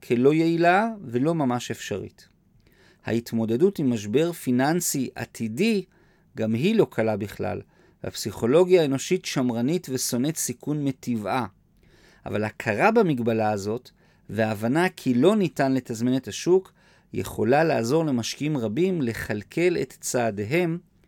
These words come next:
בתבונה. השם שלי הלל בש,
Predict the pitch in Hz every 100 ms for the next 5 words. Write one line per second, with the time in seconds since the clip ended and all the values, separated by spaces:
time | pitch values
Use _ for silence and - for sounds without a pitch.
0 | _ _ - 98 110 - 104 104 92 -
1 | _ _ _ _ _ _ _ _ _ -
2 | - 160 160 131 127 139 123 123 117 101
3 | 107 - -